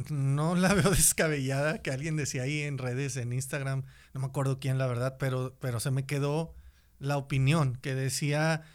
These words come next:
que quizás eso solo sea taparle el ojo al, al macho ahí de que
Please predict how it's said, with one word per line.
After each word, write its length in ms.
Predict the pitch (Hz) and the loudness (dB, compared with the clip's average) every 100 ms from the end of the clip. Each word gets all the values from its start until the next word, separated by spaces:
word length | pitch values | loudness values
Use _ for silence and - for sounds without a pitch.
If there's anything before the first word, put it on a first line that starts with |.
| - - - - | -20 -20 -20 -6
que 220 | 143 143 | -4 -2
quizás 400 | 156 135 165 170 | 0 2 2 2
eso 180 | 202 233 | 0 0
solo 300 | 214 208 220 | 0 0 0
sea 260 | 214 208 | 0 0
taparle 420 | 190 180 208 214 | -4 -4 -4 -2
el 160 | 208 202 | -4 -4
ojo 220 | 185 208 | -4 -2
al, 400 | 202 175 151 135 | -2 -2 -4 -4
al 220 | 131 131 | -4 -4
macho 360 | 123 139 156 180 | -4 -4 -4 -4
ahí 200 | 156 156 | -2 -2
de 160 | 165 160 | -4 -4
que 320 | 160 135 117 | -6 -6 -6